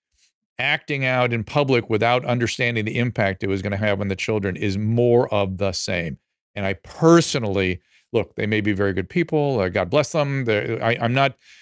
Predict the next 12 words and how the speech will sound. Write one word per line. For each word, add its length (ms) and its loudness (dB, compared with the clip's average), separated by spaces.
I 80 -2
am 160 -2
not 320 2
saying 580 0
I'm 260 -2
telling 320 2
them 120 0
how 160 2
to 80 2
live 240 2
their 160 0
life, 400 -2